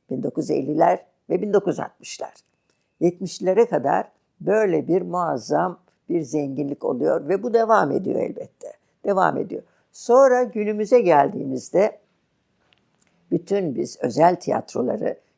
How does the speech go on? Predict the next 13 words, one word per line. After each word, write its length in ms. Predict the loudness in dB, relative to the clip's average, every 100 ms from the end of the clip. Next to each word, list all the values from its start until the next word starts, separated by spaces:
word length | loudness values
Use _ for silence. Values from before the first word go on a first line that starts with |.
| -8
yurt 220 | -4 -4
satında 760 | -6 -8 -8 -8 -10 -4 -4 -2
turneler 500 | -4 -4 2 2 2
yaparken 640 | 0 -4 -8 -6 -8 -6
görüyoruz. 520 | -8 -8 -10 -12 -20 _ _ -6
Bugün 300 | -4 -4 -6
bütün 280 | -8 -8 -6 -2
özel 320 | 0 2 0
tiyatrolar 760 | -4 -6 -6 -8 -6 -4 -6 -8 _ _
mutlaka 720 | -6 -4 -4 -8 -2 -2 -2 -2
eğer 280 | -2 -2
İstanbul'da 840 | -4 -8 -4 -4 -4 -6 -6 -8 -10 _ _ -4
elli, 420 | 2 2 2 -4